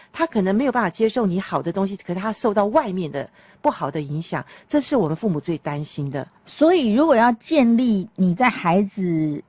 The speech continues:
Speaker 2: 呃，心目当中的权威，那个是小的时候，小的时候你就是要听我嘛，你，你不知道安全，
Speaker 1: 是，
Speaker 2: 你的
Speaker 1: 没错。
Speaker 2: 吃喝拉撒都是我在顾。
Speaker 1: 没错。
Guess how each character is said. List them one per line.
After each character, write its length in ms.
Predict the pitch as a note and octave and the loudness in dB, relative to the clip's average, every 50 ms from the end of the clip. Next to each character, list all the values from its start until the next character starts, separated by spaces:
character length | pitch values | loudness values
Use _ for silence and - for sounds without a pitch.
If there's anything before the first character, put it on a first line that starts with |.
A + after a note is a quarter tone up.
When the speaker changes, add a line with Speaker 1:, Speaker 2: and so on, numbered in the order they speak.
| _ _ _ | _ _ _
Speaker 2:
呃， 180 | - C#3+ C3+ C#3 | -8 -6 -6 -6
心 320 | C#3 - - - - C4+ D4 | -8 -10 -8 -2 2 2 4
目 140 | D4+ C#4+ | 4 4
当 200 | A#3 A#3+ A3+ A#3 | 4 4 4 4
中 220 | A3+ A3+ A3 A3 A3 | 4 6 6 6 6
的 120 | G#3 F3+ | 4 2
权 320 | E3+ - - - D#3+ D#3+ F3 | 2 -2 -2 0 0 2 4
威， 140 | F#3 G3 | 6 6
那 100 | A#3 D#4 | 6 6
个 80 | F4+ F#4 | 4 2
是 80 | E4+ E4+ | -2 -4
小 420 | - - - - F#3+ - - - | -6 -8 -4 -2 -2 -2 -2 -4
的 100 | A#2+ C#3+ | -10 -14
时 140 | D#3+ - C3+ | -12 -12 -14
候， 260 | C3+ C#3+ E3+ C#3 C3+ D#3 _ _ _ _ _ _ _ _ _ | -10 -8 -8 -8 -8 -10 _ _ _ _ _ _ _ _ _
小 160 | - F#3+ E3 | -6 -2 0
的 120 | F#3+ A3+ | 0 0
时 100 | A3 C4+ | 0 0
候 60 | D4 | 0
你 80 | C4 G3+ | 0 0
就 80 | F#3+ G#3 | 0 -2
是 80 | A3 | -2
要 60 | A3 A3 | -4 -4
听 280 | - - A3 A3 A3+ A3 | -2 0 2 2 4 2
我 120 | G3 D3 | 2 0
嘛， 180 | - - F#2 D3 | -2 -4 -4 0
你， 180 | F#3+ G#3+ A#3 | 2 4 4
你 140 | A3+ G3+ F#3+ | 4 4 2
不 140 | F#3+ - C4 | 0 -2 -2
知 60 | A3 | 0
道 80 | B3+ A#3 | 0 0
安 280 | - - A3+ A3+ A#3+ A#3 | 2 2 2 2 2 0
全， 220 | - - - F3+ D3 | -2 -4 -6 -4 -2
Speaker 1:
是， 480 | C3 C3+ C#3+ D3+ F#3 F#3+ E3 D3 - - | -2 -2 -2 -2 -2 -2 -4 -4 -4 -2
Speaker 2:
你 120 | G3 F3 | 0 0
的 40 | F3+ | 0
Speaker 1:
没 40 | G3 | 0
错。 220 | F#3+ - - E3+ | -2 -4 -4 -2
Speaker 2:
吃 140 | A#3+ B3+ B3+ | 0 0 0
喝 260 | A#3+ A3+ A#3 A#3 A#3+ | 0 0 0 2 4
拉 180 | A#3 A3+ A3 A#3 | 4 4 4 2
撒 280 | A3+ - A#3 A3 A3 A3 | 2 2 0 0 0 0
都 200 | A3 A3 A3 A3 | 0 0 0 0
是 100 | G#3+ A3+ | 0 0
我 340 | G3 F#3 F3 D3+ C3 A#2+ A#2 | 0 0 0 -2 -2 -2 0
在 140 | F3 F#3+ G3 | 2 2 2
顾。 200 | D#3 E3 A#3 G#3 | 0 0 0 -2
Speaker 1:
没 60 | D#3 | -2
错。 280 | - F3+ D#3+ D3 - | -2 -4 -6 -6 -8